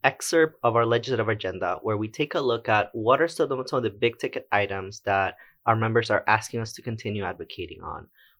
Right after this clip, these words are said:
But what are also some of the items that we see there might be a possibility of advancing in terms of legislative victories or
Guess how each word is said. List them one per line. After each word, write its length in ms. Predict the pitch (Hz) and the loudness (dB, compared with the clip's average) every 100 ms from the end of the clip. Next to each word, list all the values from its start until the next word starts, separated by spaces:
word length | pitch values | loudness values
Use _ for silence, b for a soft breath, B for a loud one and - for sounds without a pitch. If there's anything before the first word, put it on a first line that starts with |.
| - | -6
But 120 | - | 0
what 180 | 120 143 | 4 6
are 160 | 160 | 6
also 240 | - 135 127 | 4 0 -2
some 240 | - 117 | -6 -4
of 80 | 117 | -4
the 140 | 113 110 | -4 0
items 360 | 107 104 107 - | 0 0 -6 -2
that 280 | 95 95 | 0 0
we 140 | 107 107 | -2 -8
see 240 | - 107 | -8 -8
there 280 | 101 101 101 | -2 0 0
might 280 | 104 104 - | 0 -4 -2
be 100 | 101 | -6
a 60 | |
possibility 840 | - - 104 - 95 98 104 104 107 | -6 -8 -8 -8 -8 -4 -4 -6 -8
of 120 | - 90 | -6 -6
advancing 960 | 85 _ 92 98 113 - 151 156 180 - | -8 _ -2 -2 -6 -6 -6 -6 -10 -10
in 140 | 139 | -10
terms 260 | 147 151 147 | -6 -4 -4
of 100 | 147 | -4
legislative 460 | 143 143 - 147 143 | -4 -4 -6 -6 -4
victories 600 | 143 - 147 147 147 - | -8 -4 -4 -4 -6 -6
or 300 | 107 104 | 0 0